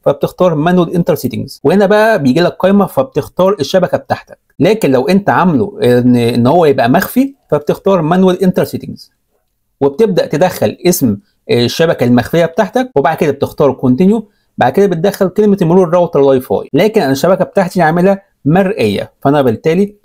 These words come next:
هختار الشبكه بتاعتي وهكمل الاجراءات عادي جدا. وطبعًا لازم اوضح لك ان احنا بنعرف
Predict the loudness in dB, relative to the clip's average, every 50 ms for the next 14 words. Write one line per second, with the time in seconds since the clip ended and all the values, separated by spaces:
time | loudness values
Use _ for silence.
0 | _ -6 -6 -6 -4 -2 -2 0 0 0 0 0 0 0 -2 -2 -2 -4 -2 -2
1 | -2 -4 -2 -4 -6 -2 0 0 2 2 2 0 0 0 0 0 0 0 0 0
2 | 0 0 0 0 0 0 0 0 -2 -2 -4 -6 -10 -12 -14 -10 -6 -6 -2 -2
3 | 0 0 0 0 2 2 0 0 0 0 0 2 0 0 0 -2 -2 -2 -4 -2
4 | -2 0 0 0 -2 -2 -2 -2 -2 0 0 0 0 2 0 0 -2 -4